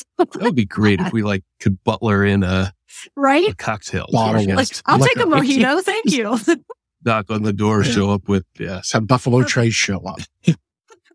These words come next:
Speaker 2: So, uh, but before I get to the first question, I do, I do wanna give you a shout out. Um,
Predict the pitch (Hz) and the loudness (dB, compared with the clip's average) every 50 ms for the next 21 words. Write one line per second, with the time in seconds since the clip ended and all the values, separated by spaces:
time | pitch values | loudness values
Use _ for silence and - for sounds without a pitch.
0 | _ - - 175 _ _ 208 - - - - - 170 - - 180 185 - - _ | _ -6 -6 -6 _ _ -20 -14 -12 -10 -4 -4 -4 -2 0 -2 -2 -2 -4 _
1 | _ _ _ _ _ _ _ - 139 143 147 139 _ - - - - 202 214 - | _ _ _ _ _ _ _ -4 -2 -2 -2 -2 _ -12 -16 -8 -4 -4 -4 -4
2 | 170 139 175 180 - - 208 202 185 180 156 185 180 - 156 147 131 - 151 143 | -4 0 0 0 2 2 2 2 2 2 0 0 -2 0 -2 -4 -2 -2 -4 -4
3 | - - 135 113 131 123 120 113 151 165 170 165 _ _ - - 131 127 131 104 | -2 -2 -2 0 0 -2 0 0 0 0 0 0 _ _ -6 -4 -2 -2 -2 -4
4 | - - 160 156 143 131 117 135 127 120 113 101 - - 120 117 117 117 113 113 | -2 0 2 2 2 2 2 2 2 2 2 0 0 -2 -2 0 0 0 0 -2
5 | 113 _ - 110 107 98 101 98 95 95 | -2 _ -6 -4 -2 -2 -2 -2 -4 -6